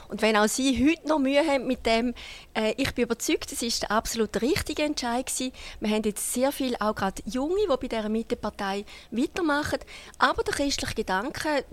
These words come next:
der ist für mich auch bei einer Mitte-Partei absolut wichtig. Es ist eine Partei, die die Werte von der C V P eben mitgenommen hat, mit der Freiheit, mit der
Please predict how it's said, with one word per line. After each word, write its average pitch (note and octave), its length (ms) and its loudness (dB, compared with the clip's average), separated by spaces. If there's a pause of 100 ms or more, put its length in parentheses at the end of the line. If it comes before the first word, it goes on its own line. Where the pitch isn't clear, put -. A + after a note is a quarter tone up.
der G#3+ 160 0
ist A3+ 140 -2
für G#3 160 -4
mich A#3+ 240 -2 (140)
auch G#3 140 -2
bei G#3 120 -8
einer G3 180 -4
Mitte-Partei A#3 800 -4
absolut G3 540 -6
wichtig. E4+ 420 -4
Es - 120 -4
ist - 200 -4 (480)
eine - 80 -4
Partei, G#3+ 680 0 (260)
die G#3+ 100 -2 (120)
die F#3 100 -8
Werte A3+ 440 2
von A3+ 140 -2
der - 140 -12
C A#3 200 0
V A3+ 180 -2
P G#3+ 240 0
eben G3 260 -4
mitgenommen D4 540 2
hat, C#4+ 260 0
mit A3+ 200 -6
der F#3 60 -8
Freiheit, C4+ 840 0
mit A3 200 -4
der F#3 120 -2